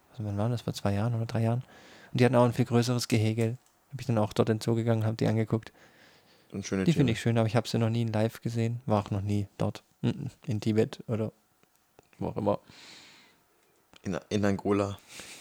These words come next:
Speaker 2: Okay, jetzt, welches Tier wärst du denn
Speaker 1: Was
Speaker 2: gerne?
Speaker 1: ich für ein Tier wär?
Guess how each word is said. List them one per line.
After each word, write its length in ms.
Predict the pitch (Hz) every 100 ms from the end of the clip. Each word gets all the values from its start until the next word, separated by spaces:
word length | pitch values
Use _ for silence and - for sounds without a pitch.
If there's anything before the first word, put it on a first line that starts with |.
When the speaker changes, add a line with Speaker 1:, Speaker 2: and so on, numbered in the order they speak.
| - - - - -
Speaker 2:
Okay, 280 | - 107 98 - - - _ _
jetzt, 460 | 101 - - - -
welches 260 | 123 139
Tier 220 | - 107 90
wärst 200 | 95 -
du 60 |
denn 80 | 90
Speaker 1:
Was 80 | 127
Speaker 2:
gerne? 120 | -
Speaker 1:
ich 80 | -
für 60 | 135
ein 100 | -
Tier 200 | 127 117
wär? 220 | 110